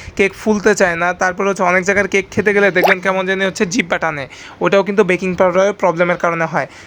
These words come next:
So বেকিং পাউডার অবশ্যই চেঞ্জ করে নেবেন, ফস্টার ক্লার্ক ব্র্যান্ডের বেকিং পাউডারটা ইউজ করার চেষ্টা করবেন। আমি এখন হচ্ছে এই শুকনো উপকরণগুলো চেলে নিয়ে এরপর হচ্ছে আমি প্রসিডিউরে চলে যাব। এখানে প্রসিডিউরটা খুবই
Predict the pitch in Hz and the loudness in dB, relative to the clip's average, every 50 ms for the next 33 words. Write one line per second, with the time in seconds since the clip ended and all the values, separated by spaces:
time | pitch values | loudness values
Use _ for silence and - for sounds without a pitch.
0 | - - - 196 170 185 180 - 196 190 185 190 180 202 196 185 170 185 180 - | -6 -4 -2 0 0 0 0 -2 -2 0 0 2 4 4 4 2 2 -2 -2 -2
1 | 240 233 - 208 190 180 175 - - 190 175 180 175 175 170 165 202 233 254 - | -2 0 0 -2 -2 -2 -4 -2 0 2 2 2 2 0 0 0 0 -2 -2 -6
2 | - - - - - - 202 190 - - 208 180 202 202 196 185 175 190 185 180 | -12 -18 -20 -8 -2 0 0 2 2 -2 -2 0 2 2 2 2 2 0 0 0
3 | 180 180 220 233 190 190 180 - 185 185 185 190 180 185 185 185 202 190 180 175 | 0 0 0 0 -2 -2 -4 -4 -2 0 2 2 4 2 2 0 0 -2 -2 -4
4 | 160 - - 185 175 - 180 165 - 180 156 156 151 156 160 170 185 190 185 185 | -2 0 0 0 0 -2 -2 -2 -2 -2 -2 0 0 0 0 2 2 0 0 0
5 | 202 196 196 180 - 208 190 180 - 202 185 196 196 180 185 196 185 196 196 190 | -2 -6 -6 -2 0 0 0 0 -2 -4 -2 -2 0 0 0 2 2 2 2 2
6 | 185 175 190 185 190 190 - 220 214 214 214 202 190 185 202 269 - - - - | 0 0 0 0 0 0 0 0 0 2 0 0 0 0 -2 -2 -4 -10 -18 -20
7 | - - - 185 180 175 - 202 190 190 196 185 - - 190 185 220 254 240 - | -8 -2 -2 -2 0 0 -2 -2 0 0 0 0 0 0 0 0 0 -2 -2 -4
8 | - - - 202 185 - 208 185 185 190 190 190 180 - 190 180 170 151 147 135 | -10 -4 -2 -2 0 0 0 0 2 2 2 2 2 2 2 2 2 2 2 0
9 | 139 135 135 - - - - - - 185 175 - 214 220 196 - 208 208 - 220 | 0 -4 -6 -6 -10 -20 -18 -6 -4 -2 0 2 2 2 2 2 2 2 2 0
10 | 196 226 196 - 226 - - 220 202 220 226 | 0 2 2 0 0 2 2 2 2 2 0